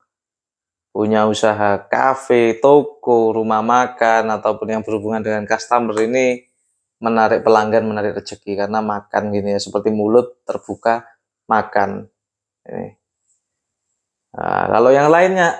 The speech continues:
yang baliknya udah beda. Jadi termasuk tombak pamornya selewah. Gitu loh. Selewah. Kalau tangguhnya ini estimasi saya Madura sepuh.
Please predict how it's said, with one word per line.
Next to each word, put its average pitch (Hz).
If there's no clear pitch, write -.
yang 151
baliknya 165
udah 120
beda. 107
Jadi 107
termasuk 120
tombak 117
pamornya 113
selewah. 110
Gitu 98
loh. 95
Selewah. 104
Kalau 117
tangguhnya 131
ini 156
estimasi 120
saya 135
Madura 113
sepuh. 117